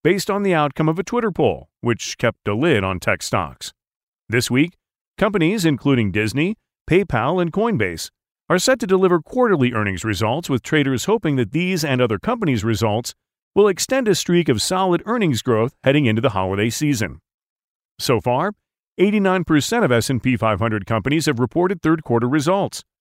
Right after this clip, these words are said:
and eighty-one percent of these exceeded Wall Street's estimates for earnings per share, according to FactSet data. The expected year-on-year earnings growth rate has crept higher to thirty-nine point one percent, which would mark the third fastest pace for earnings growth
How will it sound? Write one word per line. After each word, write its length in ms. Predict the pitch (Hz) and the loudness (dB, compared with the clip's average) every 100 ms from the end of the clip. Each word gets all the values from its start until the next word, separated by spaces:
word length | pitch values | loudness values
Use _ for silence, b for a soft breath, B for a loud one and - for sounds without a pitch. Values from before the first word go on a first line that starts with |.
| _ _ _ | _ _ _
and 120 | 123 139 | -2 0
eighty-one 400 | 120 104 107 135 | 2 0 -2 -2
percent 360 | 185 - 202 | -2 0 -2
of 60 | 208 | -2
these 380 | 214 233 240 - - | -2 -2 -6 -12 -4
exceeded 560 | 170 160 - 240 185 151 | -4 -2 -2 0 2 2
Wall 220 | 147 165 | 0 0
Street's 300 | - 156 120 | -2 -4 0
estimates 460 | 185 - 127 113 - | -2 0 0 -2 -2
for 160 | 156 - | -6 -4
earnings 360 | 196 175 123 | -2 0 -2
per 160 | - 120 | -2 -2
share, 520 | 107 170 180 95 73 _ _ _ - | 0 0 2 0 -6 _ _ _ -4
according 320 | 120 135 107 | 2 2 0
to 60 | |
FactSet 440 | 92 107 101 107 85 | 0 0 0 -4 -2
data. 360 | 107 131 78 - _ _ _ | 0 0 -2 -8 _ _ _
The 80 | 190 | 0
expected 500 | 190 - 247 240 185 | 2 0 -4 0 0
year-on-year 840 | 123 139 160 - 139 143 131 139 127 | 0 2 2 2 -2 0 4 2 2
earnings 380 | 110 117 123 - | 0 0 0 0
growth 280 | 123 131 | 0 0
rate 240 | 120 131 135 _ _ _ | 0 0 0 _ _ _
has 140 | 156 - | -4 0
crept 240 | 262 233 | -2 -2
higher 340 | - 180 107 | 0 2 2
to 80 | 107 | -2
thirty-nine 520 | 104 135 120 113 139 | 0 0 2 0 -2
point 240 | 135 113 113 | -2 -2 0
one 180 | 107 101 | -2 -2
percent, 480 | 95 - 147 123 | -4 -2 0 0
which 220 | 110 139 - | -2 -4 -4
would 180 | 285 | -4
mark 340 | 208 226 160 156 | -2 0 0 -2
the 100 | 151 | -4
third 280 | 175 165 135 | 0 0 0
fastest 460 | 151 143 135 120 | -2 -2 -4 -2
pace 240 | 233 262 - | 0 0 -2
for 120 | 139 | -2
earnings 320 | 117 101 92 | -2 -2 -4
growth 280 | - 110 160 | 0 0 0